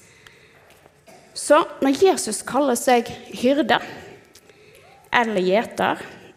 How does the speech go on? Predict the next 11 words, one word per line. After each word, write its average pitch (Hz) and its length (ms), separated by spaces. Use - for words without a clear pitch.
så - 180
er 302 140
det 254 120
for 254 160
å 247 80
fortelle 247 640
at - 340
han 311 140
med 240 120
stor 320 320
kjærlighet 285 680